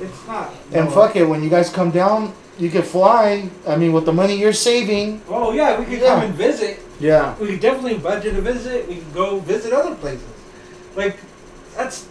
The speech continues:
Speaker 1: that's, that's kinda what it kinda comes down to. Like, at the end of the day, it's like you wanna be able to, uh, have a,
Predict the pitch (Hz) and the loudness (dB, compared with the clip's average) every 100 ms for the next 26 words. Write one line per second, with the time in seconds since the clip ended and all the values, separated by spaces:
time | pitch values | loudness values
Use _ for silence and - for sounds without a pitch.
0 | 185 285 277 - - 240 269 - 285 254 | -6 -6 -6 -14 -10 -8 -8 -6 -6 -6
1 | 226 196 170 - 208 214 180 214 190 226 | -6 -8 -10 -14 -12 -10 -10 -12 -8 -8
2 | 247 185 139 139 156 160 202 226 190 156 | -8 -10 -8 -8 -8 -6 -6 -2 -2 -2
3 | 175 214 190 - 180 160 160 190 226 202 | -4 -4 -4 -4 -6 -6 -8 -6 -6 -6
4 | 190 208 202 175 147 135 - - 135 123 | -8 -8 -10 -8 -8 -8 -14 -12 -10 -8
5 | 117 - - - - - - 190 190 175 | -10 -14 -20 -20 -20 -20 -12 -6 -4 -2
6 | 143 | -4